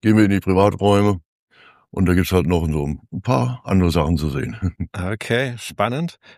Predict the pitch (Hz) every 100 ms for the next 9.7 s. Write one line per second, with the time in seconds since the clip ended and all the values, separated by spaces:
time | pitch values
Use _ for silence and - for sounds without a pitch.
0 | - 101 - 156 120 - 156 143 113 104
1 | - 147 104 90 98 92 143 180 - 107
2 | 180 - - - - 262 185 160 160 -
3 | - - 127 151 160 185 190 180 156 175
4 | 175 156 139 156 170 156 135 123 123 123
5 | - - 196 - 180 120 127 113 104 110
6 | 139 156 127 117 117 113 123 113 120 120
7 | - - - 104 95 135 139 151 - 131
8 | 127 113 113 - 98 - - - 131 170
9 | - - 90 - - - -